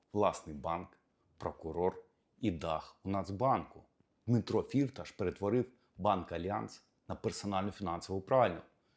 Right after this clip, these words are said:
Через нього роками йшли гроші з тіньового грального бізнесу. Паріматч, Слотто Кінг, Пінап, Фавбет. Потоки ділились, маскувалися, знову збирались мільйони і зникали в офшорах. Д Ф Group. І все це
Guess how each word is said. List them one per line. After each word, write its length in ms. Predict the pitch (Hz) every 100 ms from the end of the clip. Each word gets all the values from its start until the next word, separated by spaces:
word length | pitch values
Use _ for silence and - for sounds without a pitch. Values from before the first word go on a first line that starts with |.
| _ -
Через 180 | 110 117
нього 260 | 123 92
роками 400 | 92 - 120 107
йшли 220 | 90 -
гроші 500 | 78 110 123 - - - _ _
з 80 | -
тіньового 480 | 110 101 92 101
грального 400 | 87 92 92 92
бізнесу. 520 | 95 90 80 78 - - _ _ _
Паріматч, 680 | 110 78 80 82 90 - - _ _
Слотто 420 | - - 110 -
Кінг, 380 | 90 95 92 - _ _ _
Пінап, 360 | 101 87 87 -
Фавбет. 560 | 85 78 82 90 - - _ _ _ _
Потоки 380 | - 101 202 107
ділились, 460 | 90 104 120 107 92
маскувалися, 680 | 92 - 104 113 98 92
знову 300 | 87 107 90
збирались 560 | 82 90 101 117 107 -
мільйони 440 | 87 101 123 90 - _ _
і 100 | -
зникали 480 | 104 104 87 85 80
в 80 | 82
офшорах. 580 | 90 - 135 87 - - _ _ _
Д 180 | - 85
Ф 160 | 80
Group. 280 | 80 101 110 - _ _ _
І 60 | 95
все 240 | - 110
це 380 | - - 107 -